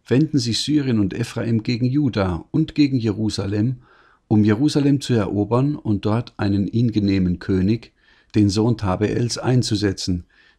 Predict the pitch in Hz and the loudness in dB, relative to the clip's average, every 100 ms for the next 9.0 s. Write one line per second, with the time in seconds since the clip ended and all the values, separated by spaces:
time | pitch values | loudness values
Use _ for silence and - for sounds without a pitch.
0 | _ 113 123 143 147 135 95 95 - 117 | _ 0 2 2 4 2 0 -2 -2 -2
1 | 127 117 104 95 92 85 - 104 101 101 | -2 -4 -2 -2 -2 -2 0 0 0 -2
2 | - 101 104 98 - 82 73 73 - - | -2 -2 0 0 -2 -8 -8 -8 -10 -10
3 | - 80 _ _ _ _ _ _ _ _ | -12 -14 _ _ _ _ _ _ _ _
4 | _ _ - 95 - 127 160 143 127 107 | _ _ -6 -2 0 2 2 0 -2 -2
5 | 107 95 92 101 - 135 143 104 98 - | -2 -4 0 -2 0 0 2 2 -2 -2
6 | 139 - 95 - - 107 - 104 98 117 | -4 0 -2 -2 -4 -4 -4 -2 -2 -2
7 | 127 110 107 104 104 117 165 156 123 107 | -4 -2 0 2 2 2 0 0 0 0
8 | 104 90 87 82 90 90 90 92 123 127 | 0 -2 -2 -4 -4 -4 -4 -2 -4 -6